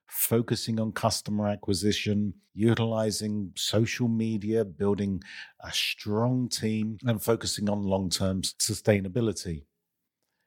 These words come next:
By learning from successful case studies and implementing these steps, small business owners can set themselves up for a very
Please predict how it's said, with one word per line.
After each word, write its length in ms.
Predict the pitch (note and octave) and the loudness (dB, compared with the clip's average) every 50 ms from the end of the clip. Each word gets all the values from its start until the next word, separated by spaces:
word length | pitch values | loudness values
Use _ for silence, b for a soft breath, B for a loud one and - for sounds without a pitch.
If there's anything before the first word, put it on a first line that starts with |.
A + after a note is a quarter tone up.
| _ _ _ - | _ _ _ -2
By 120 | A2 A#2 | 0 2
learning 720 | A2+ A2+ A2+ A2+ A#2+ B2+ C3+ C#3+ C#3+ C#3 C#3 C3+ C3 A#2+ | 2 2 0 0 2 2 2 2 0 -2 -4 -6 -6 -8
from 300 | - - A#2+ A#2 A2+ G#2 | -4 -2 0 0 2 2
successful 600 | - - A2+ - - - A2 G2+ F#2+ - - G2 | 0 -2 -2 -4 2 4 6 6 6 4 -2 -6
case 540 | E2+ - - G#2 G2+ G2+ - - - - - - _ | -4 0 2 2 2 2 0 -4 -6 -8 -12 -12 _
studies 540 | - - - - G2 G2+ G2 G2+ G2 E2 F2 | -6 -6 -2 0 0 2 2 2 2 0 -2
and 100 | F#2 G2 | 0 0
implementing 640 | G#2 G#2+ - - F#2 F2+ F2+ F2 E2 - - E2+ E2+ | 0 0 0 -2 -2 0 0 0 -2 -2 -4 -4 -4
these 180 | E2+ E2+ E2 | -2 -2 -2
steps, 540 | - - - E2+ D#2+ - - _ - - - - | -2 0 0 0 0 0 -2 _ -6 -6 -6 -6
small 500 | - - - - - A#2 B2+ D3 E3+ E3 | -6 -6 -6 -4 0 0 2 2 0 -2
business 500 | C3+ - A#2+ A#2 G2 - A2 G2+ - - | -2 -4 -4 -4 -2 -2 -2 0 0 0
owners 480 | F2 E2+ E2+ D#2+ E2+ F2 G2 - - - | 0 0 0 0 -2 -2 -4 -4 -6 -4
can 180 | - A#2+ A#2+ A#2 | 0 0 0 0
set 300 | - - - A#2 A2+ - | 2 0 0 0 0 0
themselves 440 | A#2 A#2+ A2+ - A2+ A2 G#2+ G2 G#2 | -4 -4 -2 0 0 0 0 2 2
up 180 | A2+ A#2 A2+ | 0 0 0
for 200 | - - A2 A2+ | -2 -2 0 0
a 60 | A2 G2 | 0 -2
very 580 | F#2 G2+ A2 A2+ A#2 A#2+ A#2+ A#2+ A#2+ A#2+ - | -4 -2 0 0 2 4 4 4 2 2 -2